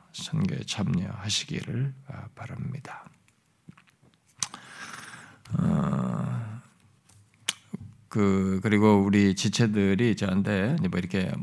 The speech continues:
그 제가 지난번에 일반 은총의 이렇게 누림에 대해서 얘기하면서 이렇게 자연에서 일반 은총도 느끼지만 역사, 역사를 해서도 역사가 어떻게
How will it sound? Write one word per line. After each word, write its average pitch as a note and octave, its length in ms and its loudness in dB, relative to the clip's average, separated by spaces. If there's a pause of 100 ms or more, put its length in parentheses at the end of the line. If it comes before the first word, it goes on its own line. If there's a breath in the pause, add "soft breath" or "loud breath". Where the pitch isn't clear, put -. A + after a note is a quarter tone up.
(260)
그 - 280 -6
제가 - 240 -6
지난번에 F2+ 640 2
일반 G2 320 0
은총의 F#2+ 1600 -4
이렇게 F#2 240 -6 (120)
누림에 F#2 440 4
대해서 F2+ 380 -4
얘기하면서 F#2 1080 -2
이렇게 - 280 -6 (680 loud breath)
자연에서 G2+ 880 4
일반 F#2 460 2
은총도 F#2 420 2
느끼지만 F#2 640 0
역사, F#2 720 0
역사를 D#3 760 -2
해서도 B2 920 0
역사가 B2 400 2
어떻게 G#2 360 2